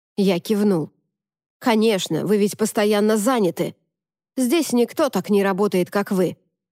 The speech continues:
Это всем заметно. Наверняка вас скоро повысят".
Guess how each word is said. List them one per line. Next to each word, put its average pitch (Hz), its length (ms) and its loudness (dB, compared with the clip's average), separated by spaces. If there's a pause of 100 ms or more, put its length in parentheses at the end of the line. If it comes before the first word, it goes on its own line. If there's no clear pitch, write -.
(260)
Это 196 280 0
всем 214 300 0
заметно. 185 580 0 (600)
Наверняка 226 760 2
вас 240 180 -2
скоро - 360 -2
повысят". 214 640 -2